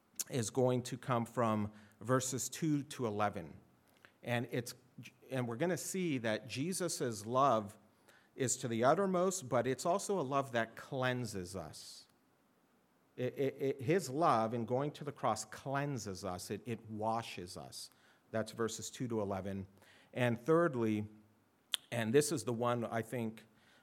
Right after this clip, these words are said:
we probably struggle with the most, is his love is given to us as an example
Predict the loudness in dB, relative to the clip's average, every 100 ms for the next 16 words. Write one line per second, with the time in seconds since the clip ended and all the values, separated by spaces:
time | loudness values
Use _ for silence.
0 | -8 -2 -2 2 4 4 2 -2 -2 -4
1 | 0 2 2 0 0 -4 -6 -8 -4 -2
2 | 0 0 -2 -8 -14 -20 _ _ _ _
3 | _ _ _ _ _ _ _ _ _ _
4 | _ _ -2 0 -2 0 2 2 0 4
5 | 6 6 4 -2 -12 -20 _ _ _ _
6 | _ -4 -2 -2 0 0 0 -2 0 2
7 | 2 -2 -4 -2 -2 -6 -4 -2 -2 -4
8 | -8 -8 -4 -2 -2 -2 -4 -4 -8